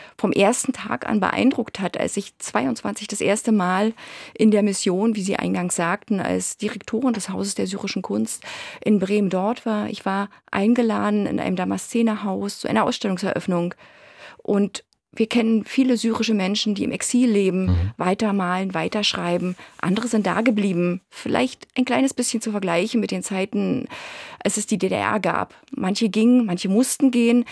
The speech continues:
Speaker 1: manche blieben. Und die Menschen schrieben gegen die Diktatur, gegen die widrigen Zustände,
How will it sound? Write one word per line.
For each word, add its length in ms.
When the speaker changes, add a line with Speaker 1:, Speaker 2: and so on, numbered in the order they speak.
Speaker 1:
manche 260
blieben. 440
Und 180
die 80
Menschen 460
schrieben 840
gegen 520
die 80
Diktatur, 640
gegen 220
die 120
widrigen 460
Zustände, 760